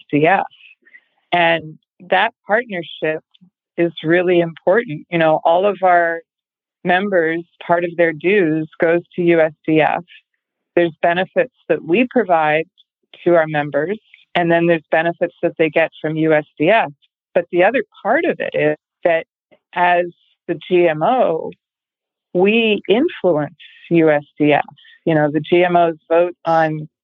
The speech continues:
um, issues through the governance at U S D F, um, at the annual convention. Uh, you know, we have delegates that we can send to the convention, and they have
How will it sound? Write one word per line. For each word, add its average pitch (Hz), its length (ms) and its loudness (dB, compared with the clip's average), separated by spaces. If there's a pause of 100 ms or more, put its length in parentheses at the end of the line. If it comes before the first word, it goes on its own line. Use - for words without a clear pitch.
(140)
um, 151 580 -2 (1040)
issues 190 580 0 (800)
through 185 180 2
the 160 160 2
governance 190 560 -2 (400)
at 175 180 -2
U 175 140 2
S 175 120 0 (120)
D 170 80 0
F, 185 180 2 (680)
um, 160 240 0
at 156 220 -2
the 165 140 0
annual 165 540 0
convention. 175 720 -4 (960)
Uh, 160 380 2 (480)
you 170 80 -2
know, 151 100 0
we 156 100 2
have 151 140 0
delegates 180 540 -2 (160)
that 185 120 0
we 175 140 0
can 175 220 -2 (120)
send 175 320 -2 (200)
to 175 80 0
the 165 80 0
convention, 165 640 -2
and 156 160 0
they 160 140 2
have 160 360 2